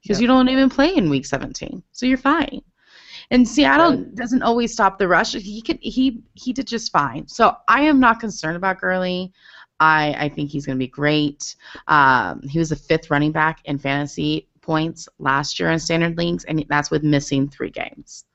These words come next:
Speaker 1: So I think he's gonna be doing just fine, and I think he's worth the money. I like bargains.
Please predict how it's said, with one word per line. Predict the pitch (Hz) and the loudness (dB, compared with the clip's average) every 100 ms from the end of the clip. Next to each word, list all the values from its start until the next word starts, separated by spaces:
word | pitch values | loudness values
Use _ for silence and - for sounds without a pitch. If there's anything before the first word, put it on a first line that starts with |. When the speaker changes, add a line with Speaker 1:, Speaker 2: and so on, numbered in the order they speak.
| _ - - | _ -20 -20
Speaker 1:
So | - - 180 160 156 165 _ _ _ _ _ - | -10 2 4 6 4 -2 _ _ _ _ _ -10
I | 175 | -8
think | 170 165 151 | -2 -4 -4
he's | 175 | -6
gonna | 151 143 | -2 0
be | 139 | -2
doing | 143 131 127 - | -2 -4 -4 -6
just | - 131 139 - - | -4 -4 -6 -14 -8
fine, | - - - | -8 -10 -10
and | 151 147 | -2 0
I | 143 | 0
think | 170 160 | -2 -2
he's | 170 147 | -2 0
worth | 139 120 - - | 0 -2 -8 -4
the | 143 | 0
money. | 131 - - - - - - _ _ _ - | 0 -2 -12 -16 -18 -20 -20 _ _ _ -4
I | 160 | -2
like | 175 165 - - _ _ _ | 2 2 0 -20 _ _ _
bargains. | 160 160 175 180 196 - | 2 2 4 0 -2 -8